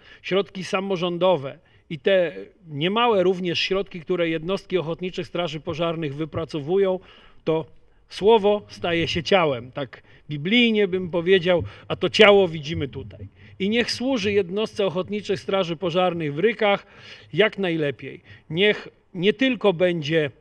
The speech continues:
narzędziem służby, narzędziem pomocy bliźniemu,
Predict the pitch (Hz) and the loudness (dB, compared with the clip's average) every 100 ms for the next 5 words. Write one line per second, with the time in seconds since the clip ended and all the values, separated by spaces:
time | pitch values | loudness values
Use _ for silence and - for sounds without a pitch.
0 | - _ 160 165 180 214 180 151 151 143 | -20 _ -4 0 4 4 2 -2 -4 -6
1 | 147 _ _ _ - 202 208 165 143 135 | -12 _ _ _ -4 0 0 0 -2 -2
2 | 143 180 185 180 185 180 185 214 - 165 | -2 -2 -2 -2 -2 0 4 4 4 0
3 | 151 165 135 165 175 151 127 | -2 -4 -2 0 2 0 -6